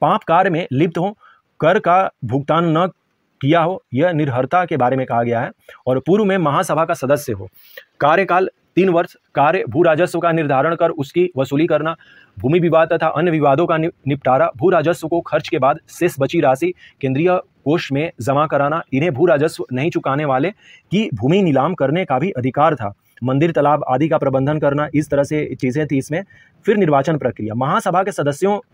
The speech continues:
का निर्वाचन लट्ठी पद्धति से होता था, लॉटरी पद्धति से है, ये लॉटरी है, लॉटरी पद्धति से होता था। जैसे आज लॉटरी लगाते हैं। स्थानीय प्रशासन की सीमाएं,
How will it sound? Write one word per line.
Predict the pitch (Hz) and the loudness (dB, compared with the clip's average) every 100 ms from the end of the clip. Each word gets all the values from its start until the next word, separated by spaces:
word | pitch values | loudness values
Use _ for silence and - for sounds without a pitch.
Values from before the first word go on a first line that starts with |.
| - - | -12 -2
का | 143 | 0
निर्वाचन | 143 123 120 185 - _ _ _ _ _ _ _ - _ _ - | 2 2 0 -4 -6 _ _ _ _ _ _ _ -20 _ _ -4
लट्ठी | 120 135 - 214 240 | 0 0 0 -2 0
पद्धति | 165 139 139 220 | 2 0 0 -2
से | 143 | -2
होता | 113 107 104 | -2 -6 -8
था, | 104 107 _ _ _ _ 127 | -10 -12 _ _ _ _ 2
लॉटरी | 143 151 220 | 2 4 2
पद्धति | 180 123 113 117 | 0 0 -2 -4
से | 127 | -6
है, | 113 | -6
ये | 123 196 - | -6 -8 -6
लॉटरी | 120 131 131 156 | 0 0 0 -2
है, | 123 - | -2 -4
लॉटरी | 117 127 127 196 | 0 0 0 0
पद्धति | 151 139 190 | -2 0 -2
से | 170 | 0
होता | 127 123 120 | -2 0 -2
था। | 170 156 | -4 -4
जैसे | 123 131 | -4 -2
आज | 135 139 139 | 0 0 -2
लॉटरी | 127 120 123 | -2 -2 0
लगाते | 139 117 110 123 | -2 0 -2 -4
हैं। | 175 - - - | -8 -12 -14 -8
स्थानीय | 139 135 160 | -4 -2 -2
प्रशासन | 208 196 208 - 202 | -2 -2 -2 -2 -2
की | 208 208 | -2 -2
सीमाएं, | 151 139 113 | 0 0 -2